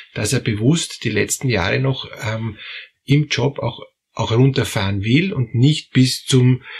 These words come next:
Tag der, ähm, eben des letzten Arbeitstages Vollgas fahren will. Das ist Gott sei Dank möglich gewesen. Man-, bei manchen geht das gar nicht, aber es geht mental bei jedem.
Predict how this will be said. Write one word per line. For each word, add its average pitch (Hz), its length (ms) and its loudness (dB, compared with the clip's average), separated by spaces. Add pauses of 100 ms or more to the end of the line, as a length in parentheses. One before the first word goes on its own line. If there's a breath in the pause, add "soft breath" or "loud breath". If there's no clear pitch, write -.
(400 loud breath)
Tag 110 380 -4
der, 120 320 0 (320)
ähm, 110 420 -6 (880 loud breath)
eben 110 400 -2 (160)
des 101 140 -2
letzten 107 260 0
Arbeitstages 123 600 0
Vollgas 120 640 0
fahren 101 320 -2
will. 90 200 -8 (520 loud breath)
Das - 200 -6
ist 135 200 0
Gott 127 160 2
sei 139 100 0
Dank 127 100 6
möglich 143 260 4
gewesen. 95 340 -2
Man-, 110 240 -4
bei 113 100 0
manchen 113 340 0
geht 139 220 2
das - 140 -4
gar 104 180 0
nicht, 151 260 0
aber 117 140 -2
es 113 120 -4
geht 117 180 0
mental 101 440 0
bei 139 100 2
jedem. 92 380 -2